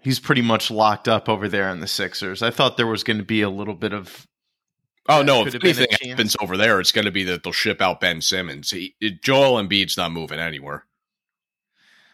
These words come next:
Speaker 1: With the other one, too, is, uh, Udonis Haslem.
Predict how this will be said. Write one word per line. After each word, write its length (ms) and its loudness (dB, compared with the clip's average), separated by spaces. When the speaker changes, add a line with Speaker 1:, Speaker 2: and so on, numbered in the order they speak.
Speaker 1:
With 220 0
the 140 6
other 180 4
one, 220 2
too, 220 -2
is, 240 -2
uh, 200 0
Udonis 540 0
Haslem. 760 2